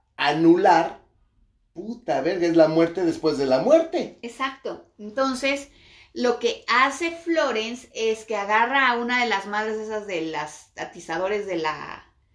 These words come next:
Speaker 2: de la
Speaker 1: Chimenea.
Speaker 2: chimenea, y que se va como piñata contra la máquina, y madre, madre, madre, le empieza a madrear la máquina, pues, para descomponerla. Pero Barrett y Fisher se le van encima, la retiran,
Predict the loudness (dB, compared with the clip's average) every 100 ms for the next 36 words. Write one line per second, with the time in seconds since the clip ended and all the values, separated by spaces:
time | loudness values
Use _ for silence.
0 | _ _ _ -6 -2 0 0 0 -2 0
1 | -2 -2 -10 -4 0 0 -2 -2 -2 -2
2 | -2 -2 -2 0 2 2 -2 -4 -4 -4
3 | -8 -14 -4 -2 0 -2 -4 0 -2 0
4 | -2 -2 0 0 -2 -4 -6 -4 -2 -2
5 | -4 -8 -6 -6 -6 -2 0 0 0 -2
6 | -4 -2 -2 0 2 2 0 -2 -2 -2
7 | -6 -6 -6 -10 _ _ _ _ _ _
8 | _ _ -2 -2 0 0 0 -2 -6 -10
9 | -8 -4 -2 -2 -4 -10 _ _ _ _
10 | -2 0 0 -4 -4 2 2 2 -2 -4
11 | -8 -6 -6 -4 -6 -6 -6 -8 -6 -6
12 | -8 -10 -8 -6 -6 -8 -10 -6 -2 -2
13 | -4